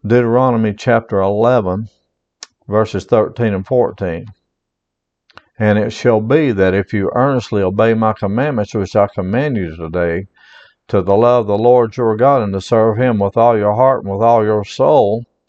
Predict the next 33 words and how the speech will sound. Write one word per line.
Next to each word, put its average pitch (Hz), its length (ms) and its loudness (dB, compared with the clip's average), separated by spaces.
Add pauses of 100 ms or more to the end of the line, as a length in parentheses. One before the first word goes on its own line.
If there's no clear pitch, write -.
(1000)
then 143 260 4
I 123 40 2
will 110 200 2
give 120 260 -2
you 135 100 -4
the 127 120 -2
rain 143 320 -2
for 131 180 -2
your 135 140 -2
land 147 300 0
in 160 140 -2
its 147 160 -4
season, 147 500 0 (240)
the 95 80 -2
early 135 260 2
rain 143 260 -2
and 147 140 -4
the 147 100 -4
latter 156 300 0
rain, 101 240 -2
that 110 240 -4
you 123 100 -2
may 113 220 0
gather 123 400 2
in 131 160 -2
your 104 140 -2
grain, 135 520 -2
your 107 160 -4
new 123 280 -2
wine, 139 320 0
and 139 80 -4
your 143 180 -4
oil." 147 320 -2